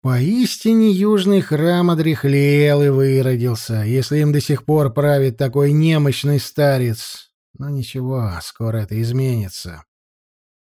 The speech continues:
«Братец Ардван, зачем ты нас покинул?» Тяжело вздохнув, пробормотал святейший Тулум, в очередной раз останавливаясь передохнуть.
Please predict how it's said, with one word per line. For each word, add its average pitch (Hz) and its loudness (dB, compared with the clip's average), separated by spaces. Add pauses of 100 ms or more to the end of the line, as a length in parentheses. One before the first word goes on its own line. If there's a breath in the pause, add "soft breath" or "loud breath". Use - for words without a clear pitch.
(100)
«Братец 160 -6
Ардван, 117 -4 (100)
зачем 127 -6
ты 123 -6
нас 104 -4
покинул?» 90 -12 (920)
Тяжело 214 2
вздохнув, 175 0
пробормотал 156 0
святейший 131 -4
Тулум, 165 0 (280)
в - -12
очередной 214 -2
раз 208 0
останавливаясь 151 0
передохнуть. 135 -2